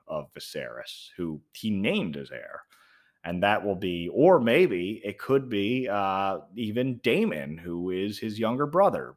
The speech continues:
but a kind of a bit of a loose cannon going forward. And this is the, uh, kind of a, a civil war possibly going forward. Now,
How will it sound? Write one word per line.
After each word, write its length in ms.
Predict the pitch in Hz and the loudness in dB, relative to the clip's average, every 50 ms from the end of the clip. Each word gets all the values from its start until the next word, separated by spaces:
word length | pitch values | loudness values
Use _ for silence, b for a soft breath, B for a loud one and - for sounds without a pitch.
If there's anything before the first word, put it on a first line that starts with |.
| - | -10
but 100 | 80 80 | -8 -6
a 80 | 82 82 | -6 -8
kind 200 | - - 82 82 | -8 -10 -10 -10
of 100 | 82 90 | -8 -8
a 20 | |
bit 160 | 87 95 98 | -6 -4 -4
of 80 | 107 101 | -2 -2
a 60 | 107 | 0
loose 260 | 110 113 123 131 123 | 0 2 2 2 0
cannon 460 | - - - 151 156 151 107 78 76 76 | -2 -2 0 0 0 0 0 -2 -6 -8
going 300 | - 76 71 71 71 - _ | -6 -6 -6 -8 -10 -12 _
forward. 360 | - 76 71 65 60 58 64 | -8 -8 -8 -8 -10 -14 -16
And 120 | 76 85 | -14 -12
this 200 | 92 98 - - | -12 -12 -12 -12
is 160 | 90 80 - - | -16 -16 -16 -14
the, 300 | - 87 85 82 80 80 | -12 -10 -10 -8 -6 -6
uh, 220 | 76 73 71 71 73 - _ _ _ _ _ _ _ _ _ _ _ - | -6 -6 -6 -6 -8 -10 _ _ _ _ _ _ _ _ _ _ _ -4
kind 160 | - 110 98 | -2 -2 0
of 100 | 87 85 | 0 -2
a, 80 | 80 - _ - - | -4 -6 _ -16 -12
a 60 | 113 | -10
civil 540 | - - - - - 147 147 120 120 104 101 | -8 -6 -4 0 2 2 4 4 2 0 0
war 480 | 95 101 107 113 110 101 85 82 76 - _ | -2 -2 0 2 2 2 2 0 -2 -6 _
possibly 800 | - - - - 104 113 - - - 78 64 64 62 55 52 - _ _ _ _ _ _ _ - | -16 -12 -6 -4 -4 -4 -4 -6 -12 -12 -10 -12 -14 -14 -16 -20 _ _ _ _ _ _ _ -4
going 260 | 87 82 80 78 78 | -2 -2 -2 -2 -4
forward. 480 | 78 - - 90 82 73 50 - - - _ _ _ _ | -6 -4 -4 -4 -4 -4 -8 -12 -18 -20 _ _ _ _
Now, 600 | - 117 127 123 113 107 104 113 107 104 B B | 2 6 8 8 8 8 8 6 4 2 B B